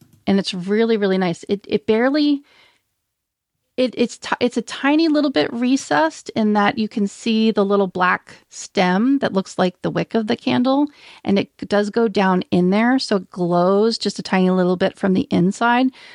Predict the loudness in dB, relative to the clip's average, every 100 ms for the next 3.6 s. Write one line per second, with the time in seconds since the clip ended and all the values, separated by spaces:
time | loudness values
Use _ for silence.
0 | -10 -2 0 2 0 0 -4 -2 -2 -4
1 | -14 -2 0 2 0 -2 -2 0 0 0
2 | -4 -2 -2 -2 -6 -4 -4 -4 -4 -4
3 | -4 -6 -8 -6 -6 -6